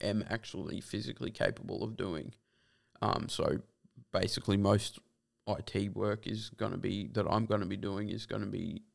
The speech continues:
in front of a keyboard at a computer. Um, and that's sort of, obviously, I'm still able to do that. Um, so, yeah, I,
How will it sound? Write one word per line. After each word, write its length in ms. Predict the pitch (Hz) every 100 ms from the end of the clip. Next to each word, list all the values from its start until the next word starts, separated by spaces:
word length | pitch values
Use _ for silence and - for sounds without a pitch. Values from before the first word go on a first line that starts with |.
| _
in 140 | 107 107
front 200 | 101 104
of 80 |
a 40 | 104
keyboard 500 | - 107 104 90 65
at 100 | 87
a 40 |
computer. 520 | - - - - - - _ _ _ _ _ _ _ _ -
Um, 200 | 87 92
and 160 | 90
that's 240 | 92 - -
sort 300 | - 110 98
of, 320 | 101 - - - - _ _ _ - - - - _ -
obviously, 720 | 107 98 92 107 90 95 90 - - _ _ - - 110
I'm 160 | 101 -
still 340 | - - 104 -
able 240 | 101 107
to 100 | 95
do 200 | 95 104
that. 260 | 98 92 - 50
Um, 320 | 50 50 110 - _ - - _ _ _ _ _ _ _ _
so, 640 | 120 - 120 104 101 104 101 - _ _ _ -
yeah, 260 | 180 143
I, 180 | 98 117